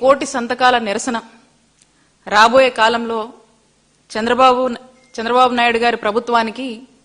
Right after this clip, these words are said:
మరణ శాసనంగా మారబోతుంది. ఈ ప్రభుత్వాన్ని ఖచ్చితంగా ప్రజలు ఇంటికి పంపించే రోజులు వస్తున్నాయి. అన్నీ అబ్జర్వ్ చేస్తూ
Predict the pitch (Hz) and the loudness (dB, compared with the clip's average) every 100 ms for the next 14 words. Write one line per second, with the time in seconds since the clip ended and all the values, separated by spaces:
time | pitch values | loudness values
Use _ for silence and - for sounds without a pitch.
0 | _ _ _ _ _ _ 202 220 262 262 | _ _ _ _ _ _ 0 2 2 0
1 | 240 262 247 247 190 - - 208 220 226 | -2 -2 -6 -6 -8 -14 -4 0 2 2
2 | 233 240 233 285 - _ _ _ _ _ | -2 -4 -8 -10 -14 _ _ _ _ _
3 | _ _ _ _ _ _ _ - 226 220 | _ _ _ _ _ _ _ -10 -6 -2
4 | 214 240 269 269 262 254 233 233 _ _ | -2 0 2 2 2 -4 -8 -14 _ _
5 | _ - 214 - 262 254 254 233 233 240 | _ -10 -10 -8 -8 -6 -4 -4 -4 -4
6 | 214 - - _ _ _ _ _ _ _ | -6 -10 -20 _ _ _ _ _ _ _
7 | - 214 254 233 226 233 233 214 226 233 | -8 -4 -2 -2 -2 -4 -4 -4 -4 -4
8 | - 247 226 226 262 _ _ _ _ _ | -6 -10 -8 -8 -10 _ _ _ _ _
9 | _ _ _ _ _ _ _ _ _ _ | _ _ _ _ _ _ _ _ _ _
10 | _ _ _ _ _ _ _ _ - 226 | _ _ _ _ _ _ _ _ -6 -2
11 | 285 302 262 226 262 254 247 - | 2 2 2 2 0 0 -2 -6